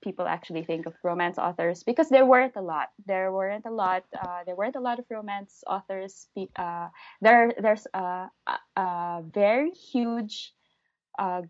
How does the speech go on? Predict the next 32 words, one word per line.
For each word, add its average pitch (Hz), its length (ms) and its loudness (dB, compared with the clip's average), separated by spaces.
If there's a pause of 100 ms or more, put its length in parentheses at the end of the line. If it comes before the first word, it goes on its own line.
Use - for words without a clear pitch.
group 220 240 0
of 226 200 -6
authors 196 640 0 (260)
and 196 260 4
also 202 280 0
a 190 40 -4
huge 196 480 -8 (420)
group 208 220 4
of 180 180 -2
readers 165 680 2
for 156 360 2 (500)
Tagalog 180 400 8
romance, 156 540 -10
for 180 140 -4
romance 170 400 -6
in 165 100 -12
the 170 60 -10
Filipino 151 960 -8
language. 156 640 -2 (640)
And 165 440 4 (760)
it's 196 140 0
a - 60 -2
smaller 220 480 2
group 262 320 -4 (120)
for, 196 760 -6
for 190 120 -6
the 185 100 -6
people 175 300 -4
who 185 80 -2
write 160 220 0
in 165 120 0
English. 156 560 -2